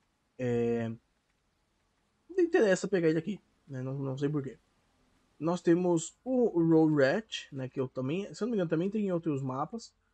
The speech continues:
né, mas me interessa por aqui, porque parece ser mais fácil, então parece. Ah,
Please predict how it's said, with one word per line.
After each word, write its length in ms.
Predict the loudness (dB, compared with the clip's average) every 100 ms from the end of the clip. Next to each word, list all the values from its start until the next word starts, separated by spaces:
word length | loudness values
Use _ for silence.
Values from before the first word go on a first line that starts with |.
| _ _ -8
né, 160 | -6
mas 580 | -4 -4 -4 -4 -8 -16 _ _ _ _ _
me 120 | -8 -6
interessa 520 | -2 0 0 -4 -10
por 200 | -4 -4
aqui, 200 | -2 -6
porque 220 | -6 -8
parece 580 | -8 -2 0 2 -2 -8
ser 140 | -12
mais 220 | -14 -16
fácil, 460 | -16 -14 -14 -14 -14 -16 _ _
então 120 | -20 -10
parece. 560 | -8 -6 -10 -16 -20 _ _ _ _ _ _ _ _
Ah, 320 | 0 2 2